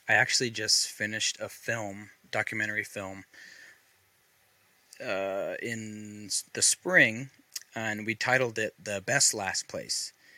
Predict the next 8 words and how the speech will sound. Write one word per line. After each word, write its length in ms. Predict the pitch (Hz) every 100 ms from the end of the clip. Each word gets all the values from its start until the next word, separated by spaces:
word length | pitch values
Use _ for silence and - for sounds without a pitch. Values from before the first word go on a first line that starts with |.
| - -
which 160 | 107 98
was 140 | 101
a 40 | 98
play 280 | - 113 107
off 240 | 95 -
that. 280 | 95 85 87 -
And 400 | 110 101 98 92 _ _ _ _ _ _ _ - - -
it 220 | 101